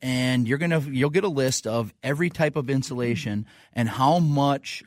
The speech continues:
R value it has per inch in there, whether that's a cellulose, uh, rock wool, fiberglass, some of the bad insulation out there, even the foil back stuff. It really,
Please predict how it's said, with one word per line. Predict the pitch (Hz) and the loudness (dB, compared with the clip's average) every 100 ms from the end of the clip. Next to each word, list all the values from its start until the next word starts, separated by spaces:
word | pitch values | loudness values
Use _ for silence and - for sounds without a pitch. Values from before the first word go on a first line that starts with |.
| - | 0
R | 123 143 | 4 4
value | 123 117 117 113 | 2 0 0 -2
it | 113 | -2
has | 123 117 113 | -2 -4 -4
per | - 147 143 139 - | -6 -2 0 -2 -4
inch | 131 90 - - | -4 -4 -12 -6
in | 127 | -2
there, | 110 95 - - - | -2 -4 -10 -18 -2
whether | 127 | 0
that's | 120 113 101 | 2 0 -2
a | |
cellulose, | - 143 151 156 147 151 151 - | 0 2 2 2 4 4 2 0
uh, | 110 98 | -2 0
rock | 104 143 143 | 2 4 2
wool, | 139 147 147 147 151 - - - - | 0 2 4 4 0 -2 -16 -20 0
fiberglass, | 143 147 151 139 143 143 143 | 2 2 0 0 2 2 2
some | 139 135 | 0 -2
of | 117 | -4
the | |
bad | 98 131 143 | 0 2 2
insulation | 143 - 147 143 147 | 0 -2 -4 -4 -2
out | 147 139 | -2 0
there, | 147 | -2
even | 135 156 | 0 -2
the | 151 | -2
foil | - 143 151 | -2 -2 -2
back | 131 120 | -2 -4
stuff. | - 117 117 | -4 -6 -4
It | |
really, | 120 151 170 160 | 0 2 2 0